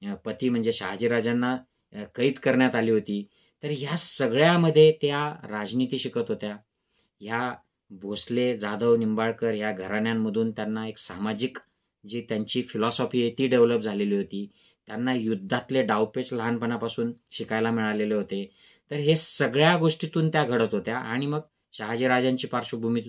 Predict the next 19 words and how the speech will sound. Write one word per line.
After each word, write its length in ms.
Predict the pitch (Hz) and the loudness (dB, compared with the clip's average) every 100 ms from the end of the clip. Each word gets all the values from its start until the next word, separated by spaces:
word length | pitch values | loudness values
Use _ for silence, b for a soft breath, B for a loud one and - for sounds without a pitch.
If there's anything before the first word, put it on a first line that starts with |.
| - | -8
होतीच, 480 | 117 117 123 - - _ _ | -8 -2 -2 -2 -10 _ _
लढणाऱ्यांची 640 | 101 104 110 120 131 127 135 | -8 -4 0 2 2 2 0
होती, 460 | 123 - 120 117 b b | 0 0 -4 -4 b b
सामाजिक 440 | 101 104 123 127 | -10 -4 -2 0
न्यायाची 380 | 131 120 117 - | 0 0 0 0
होती, 420 | 123 113 120 117 - b b | 0 0 -2 -4 -8 b b
समतेची 640 | - 135 127 131 151 - | -2 2 2 8 8 8
होती. 260 | 151 139 139 | 4 4 0
त्यांच्या 300 | 131 131 139 | 0 0 0
नावांमध्येच 760 | 131 120 123 143 147 139 143 | 4 4 6 4 2 2 0
बघा, 280 | 131 127 127 | 0 -2 -4
शहाजी 640 | 123 113 98 113 98 110 117 - b b b | -4 -6 -2 -2 -2 -4 -6 -8 b b b
हे 120 | 107 117 | -2 -2
त्यांचं 380 | 117 113 120 | 0 -4 -2
नाव 240 | 117 113 127 | 2 2 4
जे 120 | 127 | 2
आहे 260 | 120 120 120 | 2 2 0
ते 60 | |
मुस्लिम 540 | 120 117 - 127 131 | 0 -2 0 2 2